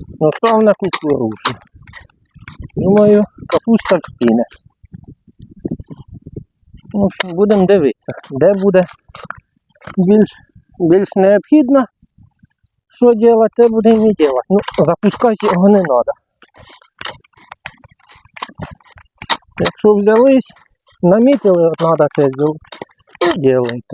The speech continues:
Хто гербіциди використовує, я цього не роблю. Вирощую без гербіцидів.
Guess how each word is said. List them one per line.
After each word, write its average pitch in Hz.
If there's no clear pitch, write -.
Хто -
гербіциди 202
використовує, 226
я 165
цього 170
не 156
роблю. 113
Вирощую 180
без 196
гербіцидів. 135